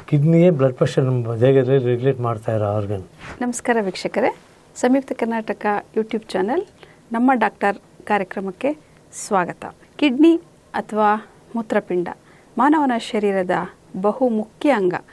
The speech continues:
Speaker 2: ಮೂತ್ರಪಿಂಡದ ಕಾರ್ಯವೈಖರಿಯನ್ನ ಸೂಪರ್ ಕಂಪ್ಯೂಟರ್‌ಗೆ ಹೋಲಿಸುವುದು ಕೂಡ ಉಂಟು.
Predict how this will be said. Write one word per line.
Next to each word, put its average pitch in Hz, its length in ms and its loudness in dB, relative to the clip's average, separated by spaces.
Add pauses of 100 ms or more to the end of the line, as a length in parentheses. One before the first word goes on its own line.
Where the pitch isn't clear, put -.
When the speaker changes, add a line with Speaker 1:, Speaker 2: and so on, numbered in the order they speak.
(100)
Speaker 2:
ಮೂತ್ರಪಿಂಡದ 262 680 2
ಕಾರ್ಯವೈಖರಿಯನ್ನ 220 880 0 (240)
ಸೂಪರ್ 285 440 -2
ಕಂಪ್ಯೂಟರ್‌ಗೆ 214 960 0 (260)
ಹೋಲಿಸುವುದು 208 640 -4
ಕೂಡ 220 240 -2 (380)
ಉಂಟು. 180 260 0